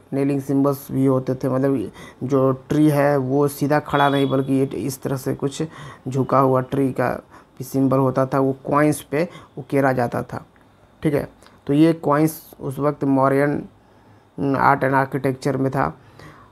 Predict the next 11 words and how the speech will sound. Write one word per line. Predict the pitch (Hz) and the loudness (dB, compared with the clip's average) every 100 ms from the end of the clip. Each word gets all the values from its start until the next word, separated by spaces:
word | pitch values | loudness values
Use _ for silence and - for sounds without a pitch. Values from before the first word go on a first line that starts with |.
| - | -6
स्तूपा | - - 165 165 185 | -4 0 2 4 4
देखें | 180 175 185 170 | 4 2 0 0
कि | 175 | 0
मौर्यन | 165 160 170 175 | 2 4 4 2
के | 165 - 160 | 0 -4 0
टाइम | 160 156 | 2 4
में | 156 156 | 2 2
क्या | 165 143 | 2 2
था | 160 151 | 2 0
स्तूपास | - 139 143 147 143 | -2 0 2 2 0
का | 151 | -2